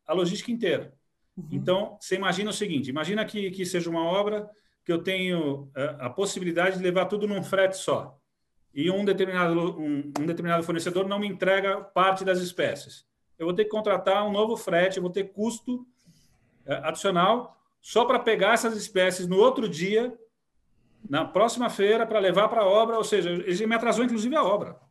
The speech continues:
Speaker 1: Ele não me atrasou só a entrega, né? E, eventualmente, eu tinha que entregar a obra. Então, é, ou eu dou uma solução de comprar de um outro cliente na hora ali,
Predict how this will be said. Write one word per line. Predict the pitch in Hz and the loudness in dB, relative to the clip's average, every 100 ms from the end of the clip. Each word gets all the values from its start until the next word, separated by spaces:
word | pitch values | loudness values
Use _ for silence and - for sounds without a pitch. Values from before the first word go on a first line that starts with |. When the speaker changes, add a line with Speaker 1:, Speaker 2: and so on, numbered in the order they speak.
| _ _ - | _ _ -8
Speaker 1:
Ele | 139 | -4
não | 196 | -2
me | |
atrasou | 202 190 175 220 | 0 0 0 -2
só | - 202 | 0 0
a | 180 | 0
entrega, | 170 135 104 - _ | 2 0 -2 -8 _
né? | 127 165 - _ - | -8 -8 -10 _ -2
E, | |
eventualmente, | 185 196 180 190 247 | 0 2 0 0 -2
eu | - | -4
tinha | 202 | -6
que | 208 | -6
entregar | 208 226 202 226 | -4 -4 -4 -4
a | 226 | 2
obra. | 220 113 110 | 2 2 -6
Então, | 196 214 220 - _ _ _ _ | -6 -6 -8 -18 _ _ _ _
é, | 151 - 185 | -12 -4 4
ou | 240 | 6
eu | 233 | 8
dou | 220 | 6
uma | 208 | 4
solução | 180 185 165 - 151 | 0 0 0 0 -2
de | 127 143 | -2 -2
comprar | 165 175 175 | -4 2 2
de | 170 | 2
um | |
outro | 170 - | -4 -4
cliente | 151 143 143 | -2 -2 0
na | 165 170 | 2 4
hora | 170 165 139 | 6 6 4
ali, | 131 151 135 - | 0 0 0 -4